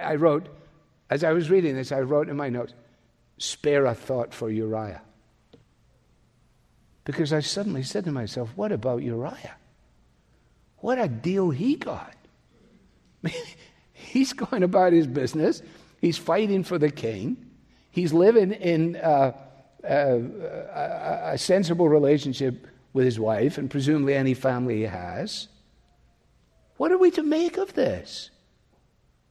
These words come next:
Why do bad things happen to good people? After all, doesn't Uriah know the passage of Scripture that says he will give his angels charge over you to guard you in all your ways? What happened?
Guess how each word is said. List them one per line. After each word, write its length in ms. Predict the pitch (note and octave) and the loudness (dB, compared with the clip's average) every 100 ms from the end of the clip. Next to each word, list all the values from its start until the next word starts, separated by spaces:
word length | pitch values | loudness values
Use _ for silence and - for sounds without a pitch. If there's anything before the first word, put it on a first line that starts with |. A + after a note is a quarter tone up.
| _ _ | _ _
Why 200 | A3 C4 | 0 4
do 140 | F4+ E4+ | 4 4
bad 420 | B3 A#3+ A#3+ - | 4 6 4 4
things 340 | A3 A3 A3 | 2 2 0
happen 380 | F#3+ F3 E3 G3 | 2 2 2 -2
to 120 | - | -4
good 320 | D#3+ E3 D#3+ | 0 0 0
people? 680 | - C#4 - - A2 - - _ _ _ _ _ _ _ _ _ _ _ _ _ _ _ _ _ _ _ _ - | 2 2 4 2 0 -6 -20 _ _ _ _ _ _ _ _ _ _ _ _ _ _ _ _ _ _ _ _ 2
After 380 | A#3 D4 C#4 C4+ | 2 2 2 6
all, 240 | B3 F#3+ - - | 6 2 -6 2
doesn't 260 | C4 E4 | 4 4
Uriah 440 | D#4+ B3+ A3 A3 G#3+ | 2 4 6 6 4
know 300 | F#3+ G3 G#3 | 6 4 6
the 100 | G#3+ | 2
passage 480 | - G3+ G3+ G3+ F3+ | 2 -2 -2 -2 -2
of 100 | E3+ | 0
Scripture 400 | - F#3 G#3+ G#3 | 0 0 0 0
that 140 | G#3 | 0
says 240 | - F#3+ | 0 -2
he 120 | - G#3 | 0 4
will 120 | G3+ | 4
give 180 | F#3+ F#3+ | 6 4
his 160 | F3 | 4
angels 500 | E3+ F#3 F#3 F#3 D3+ | 4 4 4 4 2
charge 440 | - E3+ D#3+ F3 F3+ | -2 2 4 4 2
over 240 | G#3+ A3 | 0 2
you 280 | A3 A3 G#3+ - - | 4 4 2 -4 -2
to 100 | G3 | 0
guard 440 | F3 F3+ G3 G#3 | 4 6 6 4
you 140 | G3+ G#3 | -2 0
in 120 | F#3 | 2
all 180 | F3+ F#3 | 4 4
your 160 | F3 D#3+ | 4 4
ways? 640 | E3+ D#3+ A3 B3 - - _ _ | 4 4 2 -6 -10 -14 _ _
What 140 | B3+ | 4
happened? 580 | A3 C4+ D4+ F4 G3+ - | 4 0 0 -4 -4 -10